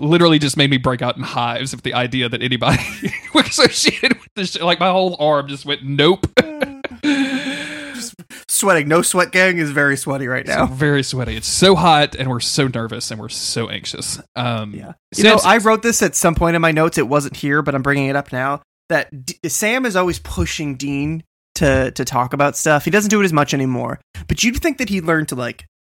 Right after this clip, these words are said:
Speaker 2: bait Dean a little bit at some point, right? Like, he knows that directly being like,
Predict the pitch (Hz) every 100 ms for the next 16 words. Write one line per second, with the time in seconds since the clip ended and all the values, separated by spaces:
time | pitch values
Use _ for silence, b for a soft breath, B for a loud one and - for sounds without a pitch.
0 | _ _ - 127 151 139 123 _ _ _
1 | - 120 107 104 _ - 127 117 85 82
2 | _ - 135 - 131 123 95 90 - 139
3 | 165 147 147 - 196 185 208 240 214 196
4 | 175 143 143 151 180 165 160 165